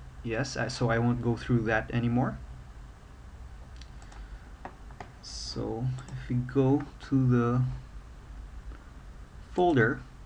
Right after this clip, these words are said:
where I downloaded it, here it is. So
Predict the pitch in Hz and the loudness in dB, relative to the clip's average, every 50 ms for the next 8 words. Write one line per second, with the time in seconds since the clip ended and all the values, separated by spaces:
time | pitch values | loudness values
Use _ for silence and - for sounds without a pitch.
0 | - - - 123 120 117 113 110 110 113 110 113 117 - - - - - - - | -12 -4 0 2 4 4 6 4 4 2 0 -2 -4 -8 -10 -12 -14 -14 -6 -2
1 | - 120 123 139 147 139 120 113 110 104 101 104 117 131 131 - - - - - | 2 4 4 6 6 6 4 4 4 0 0 0 0 0 -2 -2 -8 -14 -16 -14
2 | - - - - - - - - - - - - - - - - - - - - | -14 -16 -16 -16 -16 -16 -16 -16 -16 -16 -16 -16 -16 -16 -16 -16 -14 -14 -14 -16
3 | - - - - - - - - - - - - - - 123 110 104 101 98 95 | -16 -16 -16 -16 -14 -14 -14 -14 -14 -14 -12 -8 -4 -2 -2 0 0 -2 -2 -4
4 | - - - - 135 127 127 - - - - - - - - - - - - - | -4 -2 0 0 0 0 0 -4 -8 -10 -10 -10 -12 -12 -14 -14 -16 -16 -16 -18
5 | - - - - - - - - - - - - - - - - - - - - | -18 -18 -16 -18 -18 -18 -16 -16 -16 -16 -16 -16 -16 -16 -16 -16 -16 -14 -8 -6
6 | - 104 95 92 95 | -4 -2 -2 -2 -4